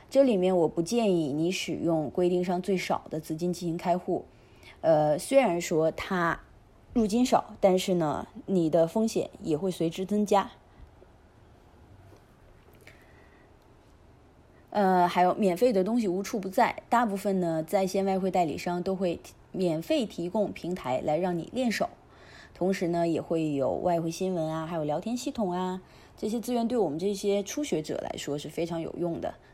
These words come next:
你猜怎么着？他们都是免费的，不用钱。呃，我知道有一个是那个，呃，易贝那边他们是有开，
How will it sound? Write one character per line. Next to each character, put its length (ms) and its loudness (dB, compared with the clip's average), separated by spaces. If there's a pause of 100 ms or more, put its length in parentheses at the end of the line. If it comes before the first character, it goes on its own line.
(120)
你 80 -12
猜 260 0
怎 80 0
么 80 -2
着？ 220 4 (380)
他 100 0
们 80 6
都 100 2
是 80 4
免 200 6
费 200 6
的， 80 6 (1160)
不 100 8
用 180 12
钱。 360 4 (1000)
呃， 640 6
我 320 4
知 220 -6
道 180 4
有 120 0
一 100 -6
个 200 0
是 240 -4
那 160 -2
个， 300 0 (460)
呃， 320 4
易 80 0
贝 340 4
那 180 0
边 180 0
他 100 -2
们 120 -2
是 140 -6
有 160 2
开， 440 -2